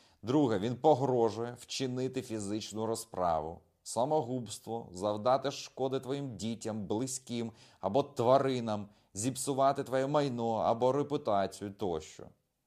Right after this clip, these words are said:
Знову ж таки, ясно, що треба після цього завершувати стосунки.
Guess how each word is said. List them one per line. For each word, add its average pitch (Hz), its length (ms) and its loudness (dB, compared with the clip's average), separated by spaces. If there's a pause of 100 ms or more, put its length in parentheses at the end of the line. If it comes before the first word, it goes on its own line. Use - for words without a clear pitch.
(180)
Знову 73 300 -10
ж - 100 -20
таки, - 200 -20
ясно, 78 380 -4
що - 140 -18
треба 80 280 -8
після - 240 -14
цього 78 240 -6
завершувати 76 520 -6
стосунки. - 540 -18